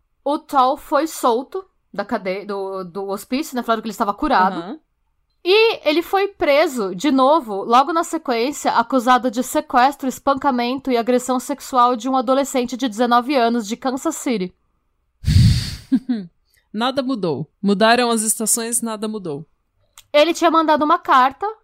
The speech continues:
Speaker 1: pro Frederick Gump, pro menino, falando pra ele ir pra Nova York, dizendo que ia financiar a matrícula dele no Carnegie Institute. E falou, inclusive, que ele tinha quartos reservados para ele ficar no hotel.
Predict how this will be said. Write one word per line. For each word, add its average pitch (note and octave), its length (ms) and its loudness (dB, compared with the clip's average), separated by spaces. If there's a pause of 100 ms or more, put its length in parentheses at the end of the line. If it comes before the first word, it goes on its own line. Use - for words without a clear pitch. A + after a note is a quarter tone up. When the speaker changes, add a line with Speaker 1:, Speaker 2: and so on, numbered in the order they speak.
(140)
Speaker 1:
pro A3 720 2
Frederick G#3 500 -2
Gump, G#3+ 420 0
pro G3+ 120 -6
menino, B3 440 -4 (280)
falando C#4 400 2
pra D4+ 140 0
ele C4+ 100 0
ir D4+ 60 -2
pra D#4+ 120 0
Nova D4 240 2
York, B3 400 4
dizendo A#3+ 400 -2
que B3+ 320 -4
ia B3 280 2 (100)
financiar B3+ 920 2
a A#3 100 4
matrícula B3+ 580 0
dele A#3 560 0
no A#3 160 -2
Carnegie A#3+ 640 -2
Institute. G#3+ 680 -8 (1080)
E A#3 100 -6
falou, B3 260 4
inclusive, A#3+ 480 0
que C#4 80 -4
ele C4 100 0
tinha C4 200 0
quartos C4 520 2
reservados D4 600 2
para B3+ 220 0
ele A#3 120 0
ficar A3+ 460 2
no B3+ 120 -2
hotel. A3 440 0